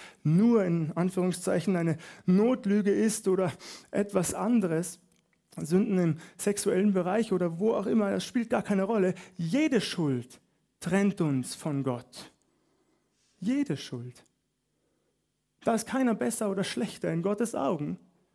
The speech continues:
Wir sind alle Sünder. Und jeder von uns hat die Chance, an das Kreuz Jesu Christi zu kommen und dort seine Sünden anzuheften,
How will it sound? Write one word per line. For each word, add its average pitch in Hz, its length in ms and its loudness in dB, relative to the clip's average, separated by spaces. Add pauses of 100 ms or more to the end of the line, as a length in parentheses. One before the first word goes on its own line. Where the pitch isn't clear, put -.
(300)
Wir 180 140 2
sind 185 320 -2
alle 175 340 -2 (240)
Sünder. 202 420 -2 (1300)
Und 185 160 2
jeder 233 280 2
von 254 100 4
uns 262 220 4
hat 208 140 0
die 208 60 0
Chance, 196 460 0 (300)
an 190 200 2
das 247 200 -2
Kreuz 226 320 0
Jesu 220 180 -2
Christi 220 460 -2
zu - 120 -6
kommen 196 240 2
und 185 200 0
dort 202 180 0
seine 185 180 0
Sünden 202 320 2
anzuheften, 180 680 0